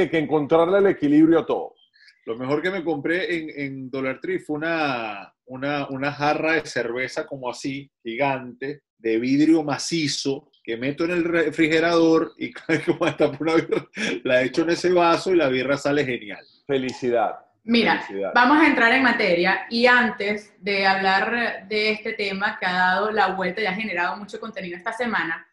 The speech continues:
Speaker 3: quiero agradecer a toda la gente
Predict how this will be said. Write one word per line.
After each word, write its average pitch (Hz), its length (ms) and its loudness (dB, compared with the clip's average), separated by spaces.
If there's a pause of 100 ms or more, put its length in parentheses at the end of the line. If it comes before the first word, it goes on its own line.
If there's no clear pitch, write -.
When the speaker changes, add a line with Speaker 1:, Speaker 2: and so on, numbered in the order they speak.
(100)
Speaker 3:
quiero 254 220 4
agradecer 233 840 4
a 226 140 0
toda 226 200 0
la 233 140 4
gente 220 680 -4